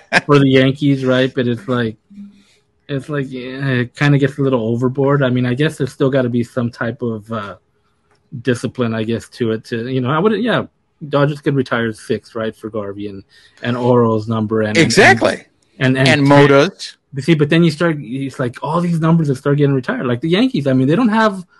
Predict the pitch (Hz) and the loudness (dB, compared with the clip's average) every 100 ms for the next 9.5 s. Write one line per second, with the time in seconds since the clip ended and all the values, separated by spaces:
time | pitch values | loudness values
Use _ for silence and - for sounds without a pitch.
0 | _ - 156 196 202 202 185 170 - _ | _ -6 -2 2 2 4 2 0 -6 _
1 | 143 143 190 190 165 139 143 165 175 143 | -8 -2 -2 2 0 0 -2 -2 0 0
2 | 156 247 139 120 135 131 135 269 170 113 | 0 2 0 0 -2 0 -2 -2 -2 -4
3 | 107 127 151 139 120 127 139 - _ _ | -4 -4 -2 -4 -4 -4 -6 -10 _ _
4 | _ _ _ - 127 127 131 127 120 120 | _ _ _ -8 -6 -4 -2 0 0 0
5 | 123 143 147 _ _ _ 147 139 147 156 | -2 -2 -6 _ _ _ -6 -6 -2 2
6 | 170 - 196 196 175 214 247 233 185 226 | 2 0 0 2 4 4 4 2 4 2
7 | 175 202 170 87 - 92 139 156 147 104 | 4 4 4 2 -6 0 4 4 2 0
8 | 107 107 120 151 135 156 165 135 - 123 | -2 -6 -4 -4 -2 -2 -4 -6 -6 -4
9 | 127 170 175 180 | 2 4 2 -2